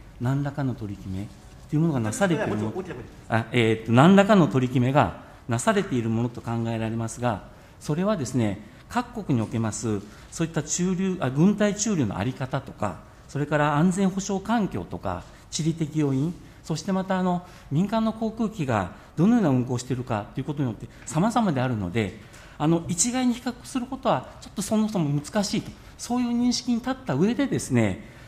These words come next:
Speaker 1: えー、先生ご指摘の、えー、諸外国の事例というものにつきましてはですね、現時点においては正確に把握しているものではございませんが、あの、可能な範囲内におきまして、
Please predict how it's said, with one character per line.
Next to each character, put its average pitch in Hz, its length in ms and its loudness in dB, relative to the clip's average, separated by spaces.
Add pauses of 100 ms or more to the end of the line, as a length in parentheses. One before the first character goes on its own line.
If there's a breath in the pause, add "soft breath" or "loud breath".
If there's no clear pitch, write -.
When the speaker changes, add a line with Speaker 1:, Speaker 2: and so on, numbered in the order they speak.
Speaker 1:
え 113 400 0
ー、 98 40 -4
先 170 200 2
生 175 120 0
ご 131 100 -2
指 127 120 -4
摘 180 320 -4
の、 190 340 2 (280 loud breath)
え 113 140 0
ー、 - 40 0
諸 147 140 -2
外 185 160 2
国 139 180 -4
の 104 80 -2
事 110 180 -6
例 120 240 -4 (140)
と 160 40 -4
い 156 40 0
う - 20 0
も 160 80 2
の 156 80 2
に 120 80 0
つ - 140 -12
き - 100 -4
ま 175 100 2
し 185 100 -6
て 185 120 0
は 139 80 2
で 110 80 -6
す 113 100 -8
ね、 113 220 -2 (380 loud breath)
現 226 200 2
時 - 140 -8
点 208 180 0
に 185 60 2
お 190 100 2
い 170 60 0
て 190 140 -4
は 151 300 2 (180 loud breath)
正 170 240 -2
確 170 240 -4
に 190 100 2
把 160 160 0
握 160 140 -10
し - 60 -10
て 180 100 -2
い - 20 0
る 165 60 -2
も 160 120 2
の 226 120 2
で 208 100 0
は 170 80 4
ご 139 120 -2
ざ 160 100 2
い 175 40 2
ま 175 120 0
せ 208 120 -4
ん 190 60 0
が、 135 380 2 (420 loud breath)
あ 175 60 6
の、 175 140 6
可 196 240 2
能 226 160 8
な 233 100 6
範 247 180 4
囲 269 40 6
内 247 160 4
に 151 80 2
お 127 40 -2
き - 140 -6
ま 170 100 0
し 180 100 -8
て、 117 280 -2